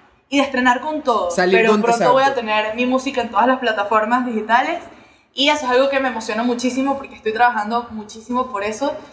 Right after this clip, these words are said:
Speaker 1: y, y creo que mi familia y mis amigos han sido partícipes de todo eso. O sea, mis hermanos son mis fans número uno, mi mamá es mi fan número uno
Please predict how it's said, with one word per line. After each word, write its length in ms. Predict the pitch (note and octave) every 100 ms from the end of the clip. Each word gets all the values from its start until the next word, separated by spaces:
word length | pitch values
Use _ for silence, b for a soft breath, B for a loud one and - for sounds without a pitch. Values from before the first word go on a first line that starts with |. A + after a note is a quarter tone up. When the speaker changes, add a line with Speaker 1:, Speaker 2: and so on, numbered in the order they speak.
| B _ _ _ _
Speaker 1:
y, 920 | C#4 C4 B3 A#3+ A#3 G#3+ G#3 - - _
y 80 |
creo 180 | - A#3
que 100 | A#3
mi 100 | C#4
familia 460 | C#4 F4+ A3 B3 B3+
y 60 |
mis 140 | A#3+ A3
amigos 320 | G#3 G#3 A3
han 100 | A#3
sido 240 | A3+ B3+ A#3+
partícipes 500 | G3+ G#3 B3+ A#3+ A3+
de 80 |
todo 260 | G3 G3+ G#3
eso. 340 | A3 G#3+ - -
O 40 |
sea, 420 | - G3 F#3+ F3+ - - - _ _ _ _ _
mis 100 | G#3+
hermanos 380 | A3+ A3 A#3+ B3+
son 140 | C4+ B3+
mis 100 | B3+
fans 220 | B3 A#3+
número 340 | A#3+ A#3 G#3 G#3
uno, 500 | B3 B3 B3 B3 B3
mi 120 | G#3+
mamá 340 | G#3 G3+ A#3
es 40 | A#3+
mi 80 |
fan 220 | A#3 A#3 A3+
número 320 | A3+ A3 G#3
uno 640 | A3+ A#3+ A3+ A#3 A#3+ A#3+